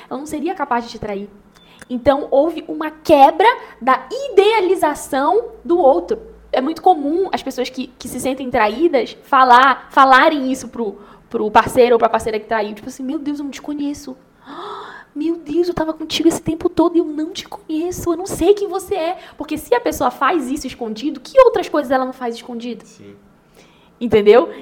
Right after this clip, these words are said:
Speaker 1: Então, é, é uma quebra de idealização. E aí,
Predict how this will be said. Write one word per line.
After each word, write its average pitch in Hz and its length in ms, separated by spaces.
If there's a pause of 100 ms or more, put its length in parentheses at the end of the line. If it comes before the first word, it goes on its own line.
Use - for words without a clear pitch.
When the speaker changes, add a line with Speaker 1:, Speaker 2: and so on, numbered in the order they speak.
Speaker 1:
Então, 277 400 (160)
é, 240 260
é 247 40
uma 254 180
quebra 381 480
de 294 80
idealização. 254 800 (460)
E 311 100
aí, 311 280